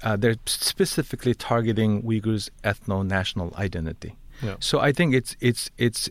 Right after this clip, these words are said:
Speaker 1: it is, uh, reasonable to call it at least mo-, modern-day concentration camps.
Speaker 2: You've invoked the analogy of, of Nazi Germany,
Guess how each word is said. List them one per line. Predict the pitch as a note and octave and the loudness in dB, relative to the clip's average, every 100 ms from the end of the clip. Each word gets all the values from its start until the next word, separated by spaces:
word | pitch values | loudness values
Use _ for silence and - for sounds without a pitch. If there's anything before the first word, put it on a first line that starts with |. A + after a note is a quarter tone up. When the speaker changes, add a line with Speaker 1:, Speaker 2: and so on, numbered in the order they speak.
| - - | -10 -4
Speaker 1:
it | A#2 A#2 | 2 2
is, | A#2 G#2 - A2+ - | 2 -2 -6 -6 -4
uh, | G#2 G2+ F#2+ | -2 0 2
reasonable | F#2+ A#2 C#3+ D3 C3+ G#2 G2 | 4 4 6 4 2 2 0
to | - - | 0 -8
call | - - G#2 G2 | -6 0 2 2
it | G2 - - - - | 0 -4 -20 -20 -6
at | A#2+ A2+ | -6 2
least | C#3+ C#3+ A2 | 2 2 2
mo-, | G2+ G#2+ A2 | 4 4 4
modern-day | A2+ A#2+ G#2+ A2+ A#2 G#2 F#2+ F#2 | 2 2 4 4 4 2 0 -2
concentration | - F#2+ F#2 F#2 E2 F#2 F2 F#2 | -4 -6 -4 -6 -4 -4 -2 -4
camps. | - F2+ E2 - | -4 -8 -8 -6
Speaker 2:
You've | C3 A#2+ | 0 4
invoked | B2 A#2 C3+ C#3 A2+ | 4 6 6 4 0
the | A#2 | 0
analogy | A2 A2+ G#2 F#2+ G2+ | 2 2 2 0 -2
of, | G2 F2 - - | -2 -4 -12 -14
of | F2+ | -6
Nazi | G2+ G2+ G#2 G2+ | -2 -2 -4 -8
Germany, | F#2 F#2 F2 F2+ G2 G#2+ | -4 -4 -4 -6 -8 -12